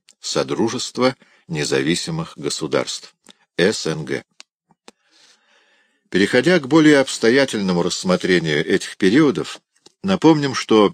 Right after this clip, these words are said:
первый открытый конфликт между сторонниками Горбачева и Ельцина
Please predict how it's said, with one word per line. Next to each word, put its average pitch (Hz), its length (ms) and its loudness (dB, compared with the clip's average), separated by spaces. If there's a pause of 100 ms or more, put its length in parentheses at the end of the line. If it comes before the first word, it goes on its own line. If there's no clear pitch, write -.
первый 101 400 4
открытый 98 500 -2
конфликт 92 600 -2
между 76 360 -4
сторонниками 82 920 -2 (120)
Горбачева 78 800 -2
и - 160 -8
Ельцина 120 680 -2